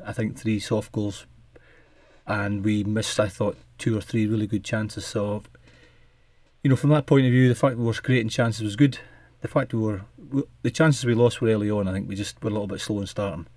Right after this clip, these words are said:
um, so we can start quickly on Saturday, and, uh, just,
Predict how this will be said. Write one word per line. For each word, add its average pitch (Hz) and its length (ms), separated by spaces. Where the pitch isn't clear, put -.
um, 95 220
so 98 180
we 101 120
can 107 240
start - 400
quickly 101 280
on 95 80
Saturday, 98 420
and, 95 460
uh, 98 260
just, 90 320